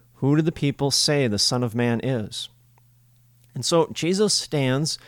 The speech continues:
here in the midst of his apostles, and he asks a very strange question. "Who do the people say that I am?" Not, "What do the people say about my teaching?"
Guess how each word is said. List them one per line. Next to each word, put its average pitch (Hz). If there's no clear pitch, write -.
here 175
in 156
the 147
midst 143
of 131
his 123
apostles, 120
and 139
he 156
asks 185
a -
very 147
strange 131
question. 104
"Who 214
do 233
the 240
people 165
say 131
that 120
I 120
am?" 127
Not, 160
"What 208
do 214
the 214
people 160
say 135
about 117
my 117
teaching?" 101